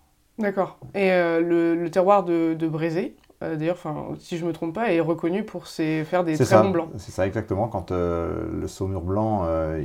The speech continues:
Speaker 2: issu du cépage chenin, se plaît très bien sur les terroirs de Brézé. Euh, notamment, on est sur des argilo-calcaires. Et mélangé à cette, euh, argile et ce calcaire, on a une sorte de pierre, euh, une pierre rouge, un peu une sorte de pierre à fusil, ce qui fait que ça amène une sorte de minéralité, euh,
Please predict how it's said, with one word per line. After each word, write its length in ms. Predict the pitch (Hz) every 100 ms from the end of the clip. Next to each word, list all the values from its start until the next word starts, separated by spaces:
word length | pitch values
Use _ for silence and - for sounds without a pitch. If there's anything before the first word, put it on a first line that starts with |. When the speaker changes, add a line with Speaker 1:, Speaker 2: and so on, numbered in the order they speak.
| 80
Speaker 2:
issu 220 | 85 104
du 80 | 95
cépage 300 | 95 92 92
chenin, 300 | 92 98 127
se 140 | 98
plaît 160 | - 87
très 100 | 107
bien 140 | 127
sur 160 | - 98
les 160 | 92
terroirs 260 | - 101 104
de 80 | 98
Brézé. 400 | 90 85 113 156 - - _ -
Euh, 80 | 85
notamment, 380 | 90 90 98
on 60 | 110
est 80 | 92
sur 140 | 90
des 180 | 87 87
argilo-calcaires. 840 | 95 101 98 90 90 104 110 139 135 - - -
Et 120 | 90
mélangé 480 | 104 117 110 113 107
à 100 | 87
cette, 460 | - - 90 -
euh, 280 | 87 82 82
argile 420 | 82 85 87 98
et 60 | 90
ce 60 |
calcaire, 460 | - 85 82 120 139
on 140 | 95 90
a 60 |
une 80 | 98
sorte 180 | 92 107
de 80 | 87
pierre, 340 | - 107 92
euh, 220 | 87 82
une 140 | 85 87 - _
pierre 220 | - 101
rouge, 220 | 85 120 98
un 80 |
peu 120 | 80 110
une 80 |
sorte 180 | 104 98
de 60 | 85
pierre 200 | 101 117
à 60 |
fusil, 340 | 110 95 92 151 - - _
ce 80 | -
qui 60 |
fait 140 | 104 117
que 80 | -
ça 100 | 113
amène 240 | 98 107
une 60 | 85
sorte 200 | 110 95
de 60 |
minéralité, 600 | 85 104 92 92 82 110 117
euh, 160 | 90